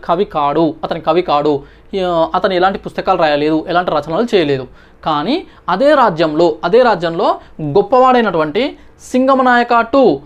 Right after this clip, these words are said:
రెండవ సింగమనాయక, లేదంటే కుమారసింగ భూపాలుడు, లేదంటే రెండవ సింగ భూపాలుడు, ఇలా, ఆ, రకరకాల, ఆ, పేర్లు ఉన్నాయి.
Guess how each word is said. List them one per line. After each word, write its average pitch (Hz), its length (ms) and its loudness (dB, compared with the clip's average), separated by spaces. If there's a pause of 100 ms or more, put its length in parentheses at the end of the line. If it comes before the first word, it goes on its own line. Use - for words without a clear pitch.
(160)
రెండవ 240 420 2
సింగమనాయక, 175 960 -4
లేదంటే 156 540 -4 (320)
కుమారసింగ 254 600 2
భూపాలుడు, 165 760 0
లేదంటే 165 540 -4 (160)
రెండవ 233 360 0
సింగ 226 240 -4
భూపాలుడు, 170 600 -2
ఇలా, 208 380 0
ఆ, 180 320 -2
రకరకాల, 202 540 0 (260)
ఆ, 165 200 -4
పేర్లు 185 300 0
ఉన్నాయి. 175 300 -4